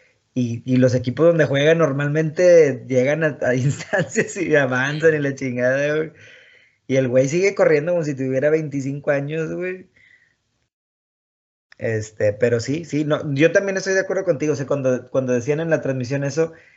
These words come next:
ah, chingue, yo no sé si siendo, o sea, si, si fuera aficionado de Cruz Azul o, o al menos, con, por ejemplo, con, con Tigres y con Rayados, normalmente cuando, cuando escuchas que dicen eso de que se puede tranquilo, no, güey, o sea, si tienes la mejor plantilla o te-, o la más cara o la chingada,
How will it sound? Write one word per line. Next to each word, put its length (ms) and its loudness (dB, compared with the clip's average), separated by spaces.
ah, 280 -16
chingue, 300 -4
yo 100 0
no 100 -4
sé 120 -6
si 200 -10
siendo, 520 2
o 60 -6
sea, 140 -2
si, 240 -6
si 160 -8
fuera 300 -2
aficionado 640 0
de 180 0
Cruz 160 -2
Azul 260 -2
o, 320 2
o 100 2
al 100 2
menos, 640 0
con, 140 0
por 120 4
ejemplo, 300 0
con, 260 -2
con 240 -2
Tigres 240 -2
y 40 -12
con 140 -2
Rayados, 640 2
normalmente 760 -2
cuando, 500 0
cuando 240 -2
escuchas 760 -4
que 140 -2
dicen 340 -4
eso 200 -2
de 100 0
que 80 -10
se 120 -8
puede 180 -2
tranquilo, 340 -2
no, 160 0
güey, 160 4
o 20 0
sea, 120 0
si 100 -6
tienes 320 -2
la 80 4
mejor 240 0
plantilla 600 2
o 40 0
te-, 140 -4
o 40 -4
la 140 -2
más 200 -4
cara 360 2
o 40 2
la 100 -2
chingada, 480 0